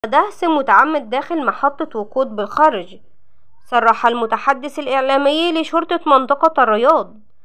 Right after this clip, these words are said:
بأن شرطة المنطقة باشرت حادثة إطلاق نار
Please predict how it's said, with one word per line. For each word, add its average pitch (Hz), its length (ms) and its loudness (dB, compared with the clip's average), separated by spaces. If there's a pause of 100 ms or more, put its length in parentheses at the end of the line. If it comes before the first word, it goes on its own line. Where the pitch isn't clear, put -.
(240)
بأن 294 420 2
شرطة 311 420 0
المنطقة 269 600 4
باشرت 254 560 0
حادثة 262 680 -2
إطلاق 240 380 -2
نار 262 420 2